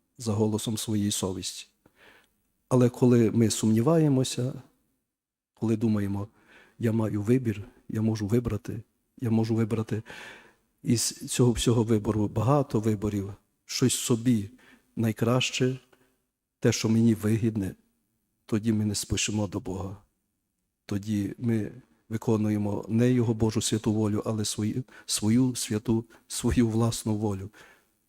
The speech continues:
Отже, треба робити вибір, щоб вибирати Бога, Його святу волю,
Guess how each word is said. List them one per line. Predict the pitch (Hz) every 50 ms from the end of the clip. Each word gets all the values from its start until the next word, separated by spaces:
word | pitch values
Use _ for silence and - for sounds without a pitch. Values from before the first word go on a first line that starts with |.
| _ _ _
Отже, | - 110 - 110 107 101
треба | - - - 127 127 127 123 120 123 123
робити | 117 117 107 120 120 117 - - 104
вибір, | 98 101 117 123 123 120 117 113 113 85 -
щоб | - - 110 110
вибирати | 104 101 104 101 113 104 113 117 113 - - 104
Бога, | 98 101 101 104 104 104 104 -
Його | - 117 113 107 113 110
святу | - - 110 107 - 113 101
волю, | 101 104 104 107 104 107 -